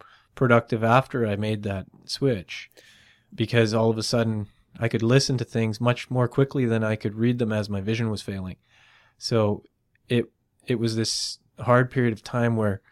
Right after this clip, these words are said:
I was trying to rely on my vision, but it wasn't there. And it was before I was turning to my ears for my primary support.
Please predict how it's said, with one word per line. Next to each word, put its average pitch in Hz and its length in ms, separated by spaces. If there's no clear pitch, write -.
I - 80
was 104 120
trying 120 300
to 123 100
rely 120 240
on 123 60
my 123 120
vision, 131 420
but 107 120
it 92 80
wasn't 104 280
there. 110 300
And 107 260
it 107 60
was 104 100
before 113 520
I 104 160
was 98 340
turning 107 340
to 98 380
my 92 380
ears 110 460
for 92 420
my 95 120
primary 92 440
support. - 460